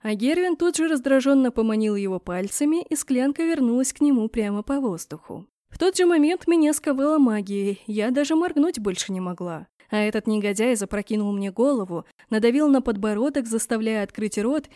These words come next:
и всё-таки осуществил свою угрозу. Я не хотела глотать зелье, оказавшееся странно знакомым на вкус, но Гервин не успокоился, пока жидкость не попала мне в глотку. «Вот так», сказал удовлетворённо.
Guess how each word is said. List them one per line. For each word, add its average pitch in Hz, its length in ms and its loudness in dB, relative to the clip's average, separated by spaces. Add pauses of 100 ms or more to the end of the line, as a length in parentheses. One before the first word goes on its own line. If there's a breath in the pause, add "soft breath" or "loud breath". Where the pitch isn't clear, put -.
(160 soft breath)
и 254 100 2
всё-таки 294 460 -2
осуществил 226 720 -4
свою 214 300 -2
угрозу. 190 560 -6 (280)
Я 277 160 6
не 285 120 6
хотела 294 420 2
глотать 196 420 -4
зелье, 202 340 -2
оказавшееся 196 640 -6
странно 208 420 -4
знакомым 202 560 -2
на 226 100 -2
вкус, - 480 -8 (120)
но 311 160 6
Гервин 320 420 2
не 320 80 4
успокоился, 214 840 -2
пока 196 280 -6
жидкость 185 460 -6
не 320 80 0
попала 185 420 -4
мне 202 180 -4
в 190 60 -10
глотку. - 600 -10 (300)
«Вот 214 360 -2
так», - 360 -8 (420)
сказал 190 460 -4
удовлетворённо. 180 880 -6